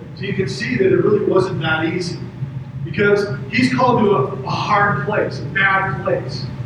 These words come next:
How many people, you don't even wanna go to a bad place in your city?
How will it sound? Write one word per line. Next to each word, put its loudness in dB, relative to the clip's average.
How -2
many -2
people, 0
you 0
don't 0
even -2
wanna -2
go 0
to -
a 0
bad 0
place -2
in -2
your -2
city? -8